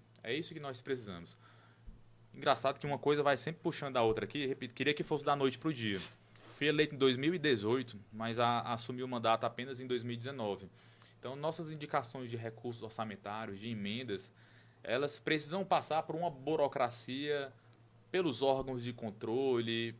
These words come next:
por toda a questão, questão necessária, porque é dinheiro público. Precisa ter zelo, precisa ter cuidado, precisa ter essa burocracia pra, pra ser investido. Então, muitos dos nossos recursos pra obras estão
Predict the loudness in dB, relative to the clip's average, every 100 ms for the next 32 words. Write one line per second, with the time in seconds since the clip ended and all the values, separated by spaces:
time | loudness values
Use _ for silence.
0 | -12 -8 -4 -2 0 0 0 -2 -10 -14
1 | -16 -20 -20 -14 -4 -4 -2 -4 -2 -2
2 | 0 0 2 -2 -6 -20 -20 _ -12 -10
3 | -2 0 0 -4 -4 -4 -4 -6 0 0
4 | 0 0 0 4 4 4 2 -2 -2 -4
5 | -8 -8 0 4 4 2 -2 -10 -14 -20
6 | -10 2 6 6 2 -2 -4 0 2 2
7 | 0 -2 0 0 2 0 0 -4 -2 -2
8 | -4 -20 -20 -20 -12 4 8 8 6 -2
9 | -2 -2 2 2 4 0 0 -4 -4 -6
10 | -12 -18 -20 -20 -8 -6 -6 -2 0 0
11 | 0 -2 -4 -4 -14 -10 -6 -4 2 2
12 | 2 -2 -2 0 -4 -4 -10 0 4 6
13 | 6 4 2 -2 -4 -6 -6